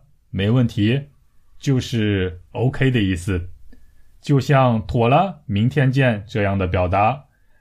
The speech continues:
更多是在日常会话中比较常用，可以表示对话的人之间的关系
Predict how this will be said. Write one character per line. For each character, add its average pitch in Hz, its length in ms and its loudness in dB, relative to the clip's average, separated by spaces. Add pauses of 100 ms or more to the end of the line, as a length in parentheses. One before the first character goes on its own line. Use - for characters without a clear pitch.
(140)
更 123 200 0
多 127 320 2
是 131 220 -4
在 98 340 0 (120)
日 156 200 0
常 117 340 0
会 131 200 0
话 104 220 0
中 139 360 2 (140)
比 92 120 -2
较 90 180 -2
常 95 260 -2
用， 131 300 0 (600)
可 135 160 0
以 175 100 2
表 127 240 0
示 139 400 0
对 131 300 -2
话 117 220 0
的 104 100 -2
人 104 440 0 (100)
之 120 200 -2
间 107 220 -2
的 98 80 0
关 127 300 0
系 104 420 -2